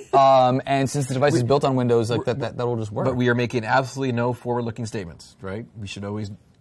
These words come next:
Speaker 2: preface that.
Speaker 1: Oh, absolutely.
Speaker 2: Right.
Speaker 1: Yeah.
Speaker 2: Just,
Speaker 1: Uh, I,
Speaker 2: we
Speaker 1: I
Speaker 2: have
Speaker 1: was,
Speaker 2: no
Speaker 1: I was
Speaker 2: plan.
Speaker 1: actually gonna bring up Xbox as well
Speaker 2: Yeah,
Speaker 1: as
Speaker 2: same thing. And phone.
Speaker 1: all those
Speaker 2: Ties into
Speaker 1: features.
Speaker 2: phone as well, too.
Speaker 1: Oh, I haven't played with that either. I try not to put any <laughs> controls in my phone.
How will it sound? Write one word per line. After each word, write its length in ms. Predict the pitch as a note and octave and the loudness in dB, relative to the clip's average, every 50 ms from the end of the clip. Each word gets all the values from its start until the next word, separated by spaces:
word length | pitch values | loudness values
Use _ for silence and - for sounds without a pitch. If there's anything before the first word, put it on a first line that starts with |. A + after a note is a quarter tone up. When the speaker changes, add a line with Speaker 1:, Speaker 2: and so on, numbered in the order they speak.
| _ _ | _ _
Speaker 2:
preface 320 | - C3+ A#2+ - A#2+ A2 | -4 -4 -4 -4 -6 -8
that. 180 | - G#2 G2 - | -6 -2 2 4
Speaker 1:
Oh, 60 | C4+ | 4
absolutely. 420 | C4 A#3+ - - A3+ E3+ B2 F#2 F#2 | 4 6 4 4 2 2 0 -2 -4
Speaker 2:
Right. 220 | G2+ F2+ E2 - | -8 -8 -6 -2
Speaker 1:
Yeah. 200 | - G3+ G3 B2+ | 2 4 4 4
Speaker 2:
Just, 140 | F#2+ F#2 - | 2 2 4
Speaker 1:
Uh, 40 | C#3+ | 6
I, 20 | C#3+ C3+ | 6 6
Speaker 2:
we 20 | |
Speaker 1:
I 360 | E3+ - - C#3+ C3 - D3+ D3 D3 | 6 4 2 2 2 4 4 4 6
Speaker 2:
have 80 | - D#3+ | 4 4
Speaker 1:
was, 80 | D#3+ | 4
Speaker 2:
no 60 | - - | 4 4
Speaker 1:
I 80 | - E3+ | 4 4
was 60 | E3 | 4
Speaker 2:
plan. 20 | E3+ | 2
Speaker 1:
actually 140 | D#3+ E3 D#3+ | 0 0 0
gonna 100 | D#3 C3 | 0 2
bring 200 | D3 D3 C#3+ C3+ | 2 0 2 2
up 180 | C3+ C3+ C3 - | 2 2 2 2
Xbox 520 | - E3+ F3 - - D3+ C3 B2 A#2+ - C3 | 0 -2 -2 0 2 2 2 2 0 -2 -4
as 100 | A2+ A2 | -2 0
well 360 | B2+ D#3+ D3 A#2 A2+ G#2+ G#2 | 2 4 4 4 4 4 4
Speaker 2:
Yeah, 160 | C#3 D3+ B2+ A2+ | 4 4 4 4
Speaker 1:
as 120 | A2+ G#2+ A2 | 2 0 -2
Speaker 2:
same 220 | - A#2+ A#2 B2+ | -4 -4 -4 -2
thing. 300 | B2 - A#2+ B2 C3 C#3 - | -2 0 0 0 -2 -4 -6
And 220 | A#2+ A#2 B2 A#2 | -8 -8 -8 -4
phone. 400 | - - A3 A#3 D#3+ G#2 F#2 F#2+ - | -2 0 0 0 0 -2 -6 -4 0
Speaker 1:
all 80 | B2 | 0
those 120 | C3+ B2 A2 | 2 2 0
Speaker 2:
Ties 60 | A#2 | 0
into 120 | B2+ A2+ G#2 | -2 -2 -2
Speaker 1:
features. 140 | G2+ E3 | -4 -4
Speaker 2:
phone 100 | D#3 B2+ | -6 -6
as 100 | A2 G2 | -8 -10
well, 140 | C3 C3+ A#2 | -10 -10 -10
too. 220 | F#2 - C#3+ A2+ G#2 _ - - | -10 -12 -12 -14 -14 _ -2 2
Speaker 1:
Oh, 40 | A#2 | 4
I 60 | A#2+ A#2 | 4 4
haven't 160 | A2 G#2+ F#2+ | 2 -2 -4
played 120 | A2 A2 | -4 -4
with 80 | G#2+ G2+ | -4 -4
that 160 | - G2 G2+ | -4 -4 -4
either. 160 | G#2+ G#2+ A2 A2 | -2 -2 0 2
I 120 | C3+ D3+ | 2 2
try 240 | - - - - D3+ | 2 2 2 4 4
not 220 | C#3 B2+ C#3 - | 4 2 2 0
to 40 | - | 0
put 140 | - D#3+ D3+ | 0 2 2
any 100 | D3 C#3+ | 2 2
<laughs> 20 | |
controls 380 | - E3+ E3 - F3+ E3+ E3+ E3 | 0 0 2 4 4 4 4 4
in 40 | E3 | 4
my 120 | E3+ E3+ | 4 2
phone. 360 | D#3+ - E3+ E3 E3 E3 E3+ | 2 2 0 0 0 -2 -4